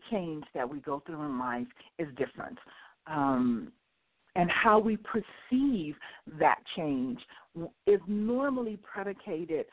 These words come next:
on our emotions, on, um, <clears throat> excuse me, what that change causes us to feel within.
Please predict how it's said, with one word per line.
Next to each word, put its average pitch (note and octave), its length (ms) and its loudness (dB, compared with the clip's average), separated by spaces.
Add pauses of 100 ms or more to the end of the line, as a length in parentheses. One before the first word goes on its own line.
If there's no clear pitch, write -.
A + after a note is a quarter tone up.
(320)
on E3 380 2
our D#3 180 -6
emotions, D3+ 920 -6 (220)
on, D3 560 0
um, D3+ 520 0
<clears throat> - 80 -18
excuse A#3+ 640 2
me, D#3 160 -6 (280)
what F3 340 4 (160)
that E3+ 180 0 (200)
change F#3 480 -8
causes E3 540 -4
us D3 100 -2 (200)
to D#3 80 -10 (220)
feel D#3+ 360 -4
within. C3 760 -4